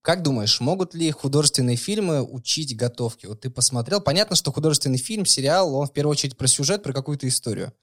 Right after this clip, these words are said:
Но когда ты видишь там готовку, можно ли, смотря на это, научиться готовить?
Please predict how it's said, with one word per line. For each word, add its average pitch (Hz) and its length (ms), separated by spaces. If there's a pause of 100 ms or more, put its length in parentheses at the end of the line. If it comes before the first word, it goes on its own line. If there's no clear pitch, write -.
(500)
Но 123 80
когда 143 160
ты 139 80
видишь 131 180
там 120 160
готовку, 156 640
можно 147 460
ли, 127 120
смотря 123 440
на 113 120
это, 175 220
научиться 117 680
готовить? - 460